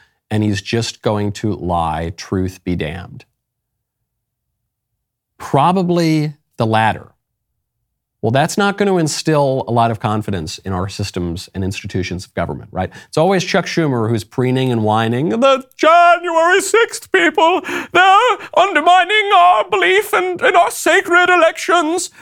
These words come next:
This was the same Chuck Schumer who stood outside of the Supreme Court and said, "We're coming for you, Justice Kavanaugh. We're coming for you, Justice Gorsuch." That was, of course, before, uh, a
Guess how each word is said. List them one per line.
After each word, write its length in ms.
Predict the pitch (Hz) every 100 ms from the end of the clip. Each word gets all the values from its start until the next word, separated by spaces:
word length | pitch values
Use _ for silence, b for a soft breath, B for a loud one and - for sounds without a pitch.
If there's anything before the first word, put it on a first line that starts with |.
| B
This 140 | 196
was 280 | 240 196 151
the 120 | 135
same 640 | 135 143 160 175 180 180 _ _ _ _ _ -
Chuck 200 | 151 143
Schumer 400 | - 143 101 101
who 80 |
stood 260 | 95 - 104
outside 320 | 117 123 123
of 60 | 117
the 80 | 113
Supreme 320 | - 117 113
Court 240 | - 92
and 80 | -
said, 140 | 107
"We're 100 | 101
coming 300 | 98 - 139
for 100 | 131
you, 140 | 101 87
Justice 300 | 90 - -
Kavanaugh. 460 | - 85 82 78 98 _ -
We're 100 | 104
coming 260 | - 127
for 100 | 120
you, 100 | 98
Justice 300 | 90 87 -
Gorsuch." 540 | 98 78 76 - 90 - b
That 100 | -
was, 120 | 135 117
of 120 | 98
course, 300 | 120 101 - -
before, 540 | 113 - 135 117 101 98 b b _
uh, 180 | 90 87 -
a 180 | 95